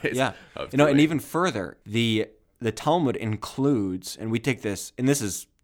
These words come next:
Speaker 2: obvious now, but if you think about it, it's kind of strange. The Talmud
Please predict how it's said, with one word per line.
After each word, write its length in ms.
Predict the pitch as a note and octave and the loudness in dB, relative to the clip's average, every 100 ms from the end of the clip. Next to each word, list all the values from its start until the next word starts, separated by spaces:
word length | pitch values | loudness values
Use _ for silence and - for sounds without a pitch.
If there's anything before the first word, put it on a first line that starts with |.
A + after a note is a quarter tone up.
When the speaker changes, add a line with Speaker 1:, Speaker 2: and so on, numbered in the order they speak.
| _ _ G#2 | _ _ 4
Speaker 2:
obvious 480 | A2 G2 F2 - | 4 2 -6 -6
now, 480 | G2 G2+ G#2 C#2+ E2+ G2+ | -4 -4 -4 -6 -8 -2
but 320 | F#2+ E2+ - | -2 -2 -8
if 140 | G#2 G#2 | -10 -8
you 60 | |
think 220 | G2 C#3+ C#3 | -6 -6 -4
about 280 | F#2 F2+ | -2 -2
it, 160 | F2+ - - - - | -4 -8 -16 -20 -14
it's 140 | G2 | -8
kind 160 | - A2+ | -4 -4
of 80 | - | -4
strange. 420 | - C#3+ G2+ - - - | -4 -4 -4 -10 -18 -12
The 80 | G#2+ | -8
Talmud 480 | - C#3+ D#3+ C#3 | 0 2 2 0